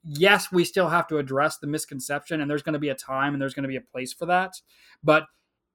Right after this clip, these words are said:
if we treat it like a monster in the closet that requires aggression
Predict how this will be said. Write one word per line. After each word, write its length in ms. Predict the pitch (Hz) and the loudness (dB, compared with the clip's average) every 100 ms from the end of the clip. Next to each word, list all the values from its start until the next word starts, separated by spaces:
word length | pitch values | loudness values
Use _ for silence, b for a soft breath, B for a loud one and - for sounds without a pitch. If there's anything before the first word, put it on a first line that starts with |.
| _ _ | _ _
if 180 | - 180 | 0 2
we 120 | 180 | 2
treat 340 | 156 - 233 247 | -2 2 4 6
it 300 | 190 - - _ - | 6 2 -12 _ -2
like 440 | 156 165 156 - _ _ _ _ _ | 6 6 4 -6 _ _ _ _ _
a 80 | 170 | 2
monster 480 | 160 185 185 - 170 | 6 4 4 2 2
in 80 | |
the 80 | 147 | 2
closet 720 | - 175 190 143 127 - - - b b | -2 4 4 4 0 -8 -14 -16 b b
that 160 | - 165 | 2 4
requires 600 | 160 156 185 185 180 170 - | 4 4 6 8 6 4 -2
aggression 720 | 151 143 156 180 - 151 147 | -4 2 4 2 2 -2 -2